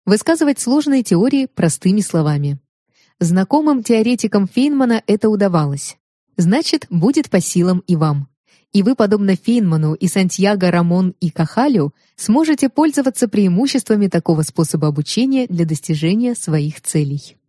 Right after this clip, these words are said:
Пока Фейнман совершенствовал навыки вскрытия сейфов, он успел подружиться с профессиональным мастером по замкам. Проходило время, одни беседы сменялись другими — мало-помалу Фейнман переходил от дежурных вежливых фраз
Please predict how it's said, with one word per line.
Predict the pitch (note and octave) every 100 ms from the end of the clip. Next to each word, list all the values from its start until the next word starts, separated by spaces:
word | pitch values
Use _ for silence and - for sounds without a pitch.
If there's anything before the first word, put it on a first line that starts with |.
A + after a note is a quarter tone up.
| _ _ _ _ _ _ _ _ _ _ _ _
Пока | G#3+ G#3 E4
Фейнман | - B3+ C4 A3
совершенствовал | - F3 E3 A#3+ C4 - F3+ E3
навыки | F3+ A#3+ G#3+ E3
вскрытия | - - A#3 - D#3
сейфов, | - D#3+ D#3 A3+ - - _
он | C4 D#4+
успел | C4+ - D4+
подружиться | - G#3 G3 F#3+ C#4+ C4
с | -
профессиональным | G#3 F#3 - F3 G3 C#4+ C#4+ A3
мастером | D#3+ E3 G#3 G3+
по | F#3+
замкам. | F#3+ F#3+ - D#3 C#3+ - _ _ _ -
Проходило | F#3+ A3+ A3+ D#4+ D4
время, | E3+ D#3+ E3 G3+ - -
одни | F3 G#3+ D4
беседы | A3+ F#3+ D#3+
сменялись | - E3+ D#3+ D3+ C#3+
другими — | D3+ C#3 F3 B3 B3+ - _ -
мало-помалу | F3+ C#4+ D4 B3+ A3+ C#4+ C#4
Фейнман | - A#3 C4+ C4
переходил | A3+ G3 F#3 F3 A#3+
от | - F#3+
дежурных | A3 G#3 G#3+ E3+ D3+
вежливых | E3+ D#3 D#3 D3+ -
фраз | F3+ B3 C#4+